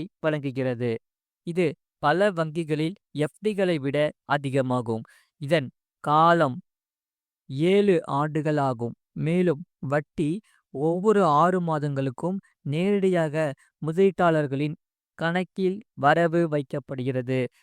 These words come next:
குறைந்தபட்ச முதலீடு பொறுத்தவரை ரூபாய் ஆயிரம் ஆகும். இதற்கு அதிகபட்ச வரம்பு இல்லை. இருப்பினும் ஈட்டப்படும் வட்டிக்கு முதலீட்டாளர்களின் வரி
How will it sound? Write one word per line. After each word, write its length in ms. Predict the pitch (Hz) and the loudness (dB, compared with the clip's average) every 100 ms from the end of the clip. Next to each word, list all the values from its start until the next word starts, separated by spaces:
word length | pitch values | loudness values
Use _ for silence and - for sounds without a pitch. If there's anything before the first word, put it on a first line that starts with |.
| _ _ | _ _
குறைந்தபட்ச 640 | 175 208 208 202 202 - 202 208 _ _ | 0 2 4 4 2 2 -2 -2 _ _
முதலீடு 400 | 139 135 147 151 139 | -8 -4 -2 -2 -2
பொறுத்தவரை 580 | 139 123 143 135 143 185 - - | -8 -6 -6 -4 -4 -6 -8 -8
ரூபாய் 360 | 180 151 131 - _ - | -2 0 0 -2 _ -4
ஆயிரம் 400 | 139 165 170 165 | 0 2 2 0
ஆகும். 320 | 135 117 113 - _ _ _ | -2 -2 -6 -8 _ _ _
இதற்கு 380 | 156 190 170 156 131 - - | 0 2 2 0 -4 -6 -4
அதிகபட்ச 640 | 143 196 226 220 208 214 196 | 0 2 4 4 2 2 2
வரம்பு 420 | 165 160 147 175 - - | 2 0 -2 -4 -6 -6
இல்லை. 340 | 156 151 131 123 - _ - | -2 0 0 -4 -8 _ -8
இருப்பினும் 600 | 151 220 - 175 156 208 - _ _ _ _ _ _ _ _ _ _ - | 0 0 2 0 0 -6 -12 _ _ _ _ _ _ _ _ _ _ -8
ஈட்டப்படும் 640 | 190 - 196 - 160 139 180 _ 131 | -6 0 0 0 -2 -2 -6 _ -4
வட்டிக்கு 600 | 143 - 196 - 190 175 208 _ - | -4 -2 -4 -2 -2 -2 -2 _ -4
முதலீட்டாளர்களின் 880 | 151 202 226 196 175 160 143 147 151 _ - | 0 2 4 4 4 4 2 -2 -4 _ -6
வரி 300 | 139 156 | -2 0